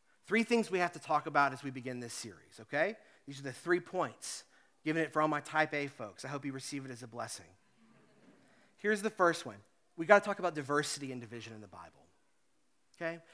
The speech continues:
We have to talk about diversity and division in the Bible. Everyone's talking about diversity. The Christian begins by saying, "How did the world become diverse?" It's a question that oftentimes we just kind of assume, but I would imagine the biblical answer probably should shape the way we think about the topic.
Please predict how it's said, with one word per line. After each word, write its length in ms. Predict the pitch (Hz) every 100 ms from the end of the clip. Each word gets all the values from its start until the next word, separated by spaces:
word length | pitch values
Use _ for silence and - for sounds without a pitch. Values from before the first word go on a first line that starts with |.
| -
We 80 | 202
have 80 | 214
to 60 | 208
talk 140 | 214
about 220 | 170 160
diversity 760 | 143 127 139 160 - 196 175 180
and 160 | 147
division 440 | 139 120 123 117 120
in 100 | 113
the 60 |
Bible. 420 | 107 98 87 _ _ _ - - -
Everyone's 580 | 160 170 226 240 233
talking 300 | - 185 185
about 220 | 196 202 196
diversity. 520 | 156 127 127 - 123
The 100 | -
Christian 400 | - 143 - 147
begins 280 | 135 127 120
by 120 | 123
saying, 280 | - 131 123 _ _ _ _ _ _ _ _ _
"How 200 | - 311
did 160 | 359 320
the 80 | 143
world 340 | 113 123 123
become 340 | 131 - 117
diverse?" 720 | 117 113 104 117 240 - - _ _ _ _ _ _ _
It's 100 | -
a 40 |
question 340 | 185 180 170 170
that 60 | 151
oftentimes 520 | 151 143 147 139 135
we 80 | 131
just 180 | 135
kind 140 | - 131
of 60 |
assume, 440 | 123 - 185 220 101
but 220 | 139 - _ _ _
I 60 | 156
would 100 | 180
imagine 320 | 170 170 156
the 60 | 147
biblical 360 | 165 170 156
answer 300 | 139 135 127
probably 260 | 131 135 139
should 180 | 123 110
shape 260 | - 143
the 60 | 131
way 100 | 127
we 100 | 117
think 220 | - 120
about 180 | 113 110
the 60 | 110
topic. 400 | - 101 -